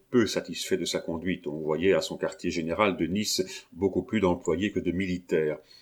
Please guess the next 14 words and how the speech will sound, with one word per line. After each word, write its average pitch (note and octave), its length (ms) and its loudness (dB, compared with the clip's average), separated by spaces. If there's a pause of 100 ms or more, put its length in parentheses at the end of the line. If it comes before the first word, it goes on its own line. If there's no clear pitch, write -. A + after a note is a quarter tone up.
(360)
Ce A2+ 200 2
général A2 520 4
demandait F#2+ 340 4
de F#2 80 4
l'argent F2 560 0
pour G2+ 220 -4
solder E2+ 320 0
ses F2 180 2
troupes D3+ 360 0 (300)
et G2 200 6
réorganiser G2 800 4
les F#2+ 100 2
différents F#2+ 400 0
services. F#2 560 0